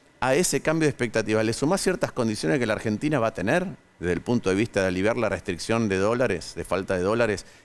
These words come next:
que siempre es lo que te genera este tipo de crisis, con dis-, que,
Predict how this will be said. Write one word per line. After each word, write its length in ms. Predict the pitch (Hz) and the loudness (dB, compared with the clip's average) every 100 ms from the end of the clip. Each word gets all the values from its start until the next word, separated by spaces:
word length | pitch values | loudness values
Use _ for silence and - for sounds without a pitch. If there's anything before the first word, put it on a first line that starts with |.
| - | -6
que 80 | 101 | -2
siempre 640 | - 135 139 107 104 117 | 2 2 2 0 0 0
es 180 | 135 - | -2 -4
lo 120 | 98 92 | -4 -2
que 80 | 95 | -4
te 160 | 90 | -4
genera 320 | - 92 120 | -2 0 0
este 220 | 117 - 85 | -2 -4 -8
tipo 240 | 104 101 | -4 -2
de 100 | 95 | -2
crisis, 400 | 110 131 131 101 | 0 0 0 -4
con 240 | - 90 85 | -4 -2 -4
dis-, 100 | - _ _ - _ _ - | -8 _ _ -20 _ _ -6
que, 160 | 90 | -6